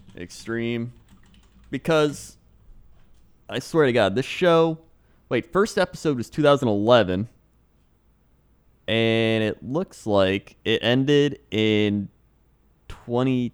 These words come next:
twelve. Wait, no, thirty-five more. Never mind. It's, uh, twenty sixteen. Oh, it looks like it's, wait, is it still going?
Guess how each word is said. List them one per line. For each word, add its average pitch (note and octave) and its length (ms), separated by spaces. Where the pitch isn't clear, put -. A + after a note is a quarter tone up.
twelve. G2 600
Wait, C3 260
no, A#2 200
thirty-five G#2+ 560
more. F#2 320
Never G2 180
mind. F2+ 300
It's, - 320
uh, G#2 540
twenty C#3+ 220
sixteen. C3 680
Oh, A#2 180
it - 20
looks A#2+ 180
like D3+ 120
it's, - 240
wait, G#2+ 120
is F#2+ 80
it - 100
still A3 200
going? B2+ 400